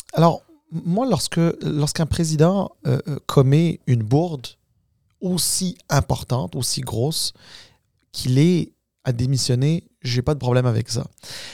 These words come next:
Moi, ce que je trouve un petit peu dommage, c'est que on attribue au gouvernement une erreur de nature parlementaire.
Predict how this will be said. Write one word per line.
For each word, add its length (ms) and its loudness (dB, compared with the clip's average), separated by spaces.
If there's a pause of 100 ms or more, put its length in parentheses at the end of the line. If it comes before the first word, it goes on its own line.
(120)
Moi, 100 0
ce 80 -4
que 100 -2
je 80 -2
trouve 220 0
un 80 6
petit 180 -6
peu 280 0 (160)
dommage, 760 0 (440)
c'est 240 -2
que 400 2
on 240 2
attribue 680 0 (1300)
au 140 0
gouvernement 800 4 (1200)
une 220 6
erreur 640 6 (280)
de 160 0
nature 460 2 (680)
parlementaire. 840 2